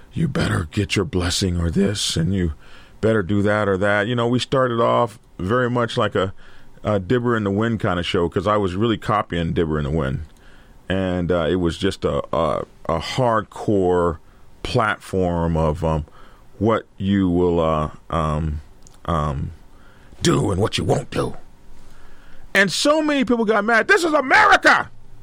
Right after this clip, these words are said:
Uh, this is America! I'll do what I want! This is America! And why should I have to answer to those one percenters?" And,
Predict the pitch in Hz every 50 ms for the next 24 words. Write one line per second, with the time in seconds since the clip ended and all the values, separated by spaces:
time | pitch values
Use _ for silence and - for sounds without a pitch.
0 | - - - - - - - - - - 135 139 139 135 135 135 131 127 127 127
1 | 117 - - - - 392 370 359 381 370 370 320 254 269 359 392 381 370 - -
2 | 311 311 285 302 294 175 - 330 381 381 359 339 302 269 294 349 359 330 302 339
3 | 302 320 311 294 277 262 330 392 392 349 247 - 285 262 180 123 - - - -
4 | - 151 175 240 339 381 381 - 320 320 330 269 294 294 - 277 233 262 339 349
5 | 269 311 294 277 262 262 262 262 208 123 147 285 403 381 240 - - - 254 269
6 | 247 214 151 127 127 139 113